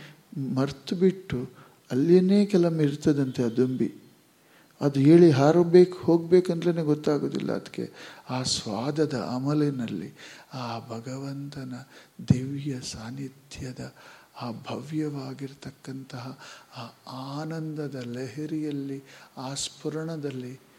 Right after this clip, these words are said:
ನಾವು ದೇಶ ಕಾಲವನ್ನು ನಾವು ಎಂಬುದನ್ನು ಮರೆತು ಅವನಲ್ಲಿ ತಾದಾತ್ಮ್ಯ ಹೊಂದಿ, practice of the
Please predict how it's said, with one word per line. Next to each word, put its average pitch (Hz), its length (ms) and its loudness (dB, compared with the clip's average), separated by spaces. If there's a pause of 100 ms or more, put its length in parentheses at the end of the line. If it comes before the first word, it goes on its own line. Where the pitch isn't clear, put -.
(240)
ನಾವು 113 520 -12 (760)
ದೇಶ 135 300 -2
ಕಾಲವನ್ನು 139 1000 -6 (400)
ನಾವು 160 500 -4
ಎಂಬುದನ್ನು 151 640 -6
ಮರೆತು 131 500 -10 (320)
ಅವನಲ್ಲಿ 131 460 -6
ತಾದಾತ್ಮ್ಯ 139 880 -8
ಹೊಂದಿ, 123 480 -10 (440)
practice 135 800 -6
of 127 120 -12
the 123 80 -12